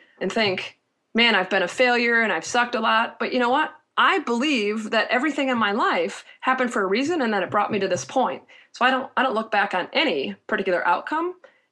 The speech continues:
as good or bad. I f-, I feel like I learned something from everything. I grew into something, uh, something better as a result of all of my experiences. And it takes me to, it took me to where I needed to be. So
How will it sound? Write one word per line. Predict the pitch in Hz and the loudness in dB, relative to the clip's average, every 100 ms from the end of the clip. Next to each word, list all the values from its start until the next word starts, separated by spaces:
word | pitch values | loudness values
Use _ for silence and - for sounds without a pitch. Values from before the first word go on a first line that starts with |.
| - | -4
as | 208 185 | -2 -2
good | 175 240 254 | 0 2 2
or | |
bad. | - 277 - 147 | 2 0 0 -4
I | |
f-, | 190 - - | -6 -8 -6
I | 185 | -6
feel | 185 196 | -2 -2
like | 185 170 - | 0 -2 -2
I | 170 | -2
learned | 180 202 | 0 -2
something | 214 233 233 247 | 0 -2 0 -2
from | 247 | -2
everything. | 240 247 262 285 330 - | 0 0 0 -2 -4 -4
I | - | -4
grew | 170 214 226 | 0 0 2
into | 220 233 | 0 0
something, | 233 240 247 262 254 - - _ - | 0 0 0 0 -2 -6 -20 _ 0
uh, | 190 180 - | 2 2 2
something | 214 202 185 | 0 0 2
better | 185 202 262 | 2 4 4
as | 196 | 2
a | 190 | 0
result | 175 180 220 254 | 0 2 0 0
of | 226 | 0
all | 220 | 2
of | 233 | 2
my | 220 | 0
experiences. | 214 - 233 233 233 233 247 233 - - | -2 -4 -2 0 -2 -2 -4 -4 -14 -6
And | 220 | -4
it | - | -2
takes | - 233 - | -2 -2 0
me | 240 247 | 0 0
to, | 240 214 202 - | 0 -2 -2 -4
it | - | -4
took | 294 294 | -2 0
me | 190 185 220 _ _ - | 0 0 -4 _ _ -2
to | 220 | 2
where | 214 202 | 4 4
I | 190 | 4
needed | 214 190 | 4 2
to | 185 | 0
be. | 220 254 233 - - - - - | 2 2 0 -10 -20 -20 -20 -8
So | - 233 220 - | 0 2 2 0